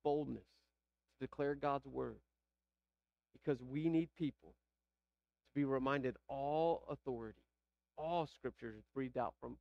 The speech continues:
by God. And then use it to be profitable for teaching, for reproof, for correction, and for training in righteousness. Why? So the man and the woman, the church of God,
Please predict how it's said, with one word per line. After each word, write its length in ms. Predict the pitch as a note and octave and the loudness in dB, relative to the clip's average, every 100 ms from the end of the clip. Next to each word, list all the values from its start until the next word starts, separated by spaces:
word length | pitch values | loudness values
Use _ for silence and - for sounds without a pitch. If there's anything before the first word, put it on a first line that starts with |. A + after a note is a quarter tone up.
| - | -8
by 180 | G#2+ | -8
God. 300 | A2 G#2 E2 E2+ _ _ _ _ _ _ _ _ _ _ _ _ _ _ _ _ | -8 -10 -12 -18 _ _ _ _ _ _ _ _ _ _ _ _ _ _ _ _
And 180 | B2 B2+ | -10 0
then 400 | D3+ E3+ C3 C3 | 4 4 2 0
use 340 | C#3 E3+ D3 | 0 0 0
it 140 | A2+ - _ _ _ _ _ _ _ _ _ _ _ _ _ _ _ | -6 -10 _ _ _ _ _ _ _ _ _ _ _ _ _ _ _
to 100 | C#3 | -4
be 60 | - _ _ _ - | -4 _ _ _ -2
profitable 680 | D#3+ D3 - A#2+ G#2 G#2 - | 0 0 -4 -8 -8 -12 -14
for 60 | A#2+ - | -20 -12
teaching, 400 | A#2 - G2+ F#2+ _ _ _ | -12 -12 -18 -18 _ _ _
for 100 | C3+ | -2
reproof, 580 | C3 - - E3 D3+ A#2+ _ | -2 -4 -6 -2 -2 -4 _
for 140 | B2+ A#2+ | -12 -10
correction, 680 | - B2+ C#3 D3 - B2 A#2 _ _ _ | -8 -2 -2 -2 -6 -12 -12 _ _ _
and 100 | C3 | -8
for 120 | C#3+ | -8
training 400 | - - D3+ D#3+ | -8 -2 0 2
in 80 | D3+ | 0
righteousness. 680 | C3 B2+ - - _ - - _ _ _ | -2 -4 -6 -20 _ -16 -16 _ _ _
Why? 300 | - D#3+ A#2+ - _ _ _ _ _ _ _ _ _ _ _ _ | -14 -10 -10 -14 _ _ _ _ _ _ _ _ _ _ _ _
So 60 | - | -8
the 140 | D3+ C#3 | -2 0
man 420 | C3+ D3 D3+ C3 | 2 2 0 0
and 140 | B2 | -2
the 60 | B2 | -2
woman, 360 | B2 C#3+ C#3 B2 | 0 0 0 -2
the 80 | |
church 480 | - - D#3+ C#3+ - | -6 -10 -6 -6 -6
of 160 | C3+ - | -14 -4
God, 300 | C3 A#2 | -4 -2